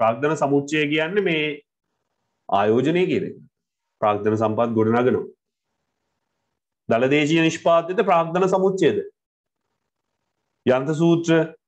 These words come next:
කර්මාන්ත ශාලා ආර්ථිකයක වැඩි කරනවා කියන්නේ ආයෝජනයක්ද දළදේශීය නිෂ්පාදිතය කියන එකද ඒකේ අදහස? දෙකනේ.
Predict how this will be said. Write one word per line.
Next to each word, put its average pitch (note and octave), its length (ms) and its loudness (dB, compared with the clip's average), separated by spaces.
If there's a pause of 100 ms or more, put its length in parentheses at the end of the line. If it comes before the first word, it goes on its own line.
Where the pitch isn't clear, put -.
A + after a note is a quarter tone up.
(960)
කර්මාන්ත D3+ 440 0
ශාලා D#3+ 380 4
ආර්ථිකයක D3 520 0
වැඩි C#3+ 240 2
කරනවා E3 300 2
කියන්නේ E3 380 -2
ආයෝජනයක්ද D#3 840 2
දළදේශීය F#3+ 540 4
නිෂ්පාදිතය C#3+ 580 0
කියන A2 220 -2
එකද G#2+ 180 2
ඒකේ G#2 160 0
අදහස? G2+ 340 -8 (2750)
දෙකනේ. A#2+ 440 -2